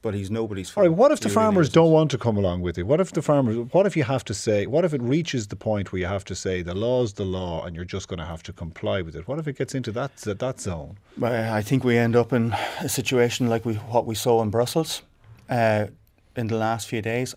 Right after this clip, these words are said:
Speaker 1: I think there is a, a significant constituency of people, and if you look at actually what motivated the E P P in their positioning,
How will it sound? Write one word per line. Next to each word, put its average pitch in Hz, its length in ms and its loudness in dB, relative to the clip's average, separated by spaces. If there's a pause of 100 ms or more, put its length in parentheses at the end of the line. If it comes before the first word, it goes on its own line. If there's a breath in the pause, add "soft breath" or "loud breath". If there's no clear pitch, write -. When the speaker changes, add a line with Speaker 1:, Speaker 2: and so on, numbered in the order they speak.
Speaker 1:
I 110 120 2
think 107 420 -6
there 104 240 0
is 101 160 -4
a, 101 140 -2 (1000 loud breath)
a 123 140 -2
significant 117 720 -2
constituency 123 720 -2
of 117 100 -4
people, 123 260 -4
and 110 140 0
if 104 80 -8
you 123 80 0
look 165 220 -2
at 143 80 -2
actually 135 340 -2
what 143 180 -2
motivated 139 540 -4
the 131 160 -10
E 131 60 -4
P 131 160 -6
P 131 240 -6
in 127 100 -4
their 113 120 -4
positioning, 127 580 -6